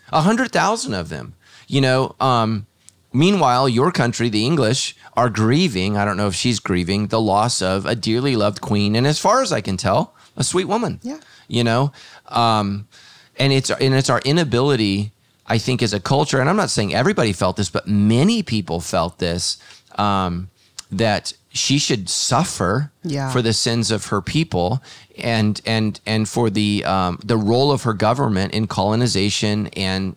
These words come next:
Speaker 1: the slave trade and, and all of these things. And it's, um, i-, it's because, unfortunately, the U K, most people are not Christian. In Ireland, again, they've abandoned their faith because of,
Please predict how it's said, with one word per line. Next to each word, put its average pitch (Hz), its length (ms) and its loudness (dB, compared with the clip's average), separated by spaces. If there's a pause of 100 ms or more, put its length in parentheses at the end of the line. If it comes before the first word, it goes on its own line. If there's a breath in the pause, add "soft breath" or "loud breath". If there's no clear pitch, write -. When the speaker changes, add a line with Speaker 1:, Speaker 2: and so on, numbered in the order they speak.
Speaker 1:
the 107 120 -2
slave 98 380 0
trade 92 440 0 (400 loud breath)
and, 104 180 -2
and 107 160 0
all 113 160 2
of 104 80 -2
these 98 200 -2
things. 107 380 0
And 117 120 0
it's, - 240 -2 (440 loud breath)
um, 101 500 -2 (1300)
i-, - 60 -20 (320)
it's - 300 -2
because, 139 760 0 (320)
unfortunately, 113 640 0
the 101 80 -4
U 104 220 0
K, 104 260 0
most 98 280 -2
people 110 240 -4
are 101 100 0
not 95 220 -2
Christian. 110 480 0
In 101 240 -2
Ireland, 110 500 2
again, 101 300 0
they've 95 180 0
abandoned 95 460 0
their 101 80 0
faith 92 440 -2
because 98 440 -2
of, 87 360 -2